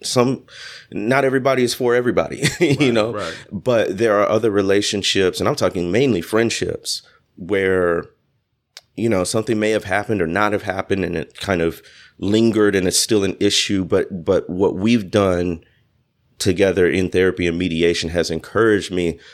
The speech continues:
Speaker 1: to address some of those things more proactively.
Speaker 2: Mm-hmm.
Speaker 1: And in every case, it's been hard, but it's been good.
Speaker 2: And I think it's also important for Black men to hear that it's worth it for you to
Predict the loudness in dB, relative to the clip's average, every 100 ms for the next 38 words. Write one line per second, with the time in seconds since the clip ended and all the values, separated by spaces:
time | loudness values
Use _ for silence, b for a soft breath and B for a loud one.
0 | _ -4 0 0 0 0 0 0 -2 0
1 | 0 -2 -2 -4 -4 -4 -4 -2 -2 0
2 | -2 -2 -4 -2 -4 -4 -8 -14 -4 0
3 | 0 2 0 0 -2 0 0 0 0 0
4 | 0 -2 0 2 2 2 0 0 -4 -4
5 | -2 -4 -6 -18 B B B B B _
6 | -2 0 0 0 0 0 0 0 0 2
7 | 2 2 0 0 -2 -2 -2 -2 0 -2
8 | -2 -2 -2 -4 -4 -4 -2 -2 -4 -4
9 | -2 -2 -4 -6 _ _ _ _ _ _
10 | _ _ -4 -2 0 -2 2 4 4 2
11 | 0 0 -4 -8 -6 -6 -4 -4 -2 0
12 | 0 -2 -4 -6 -8 -10 -14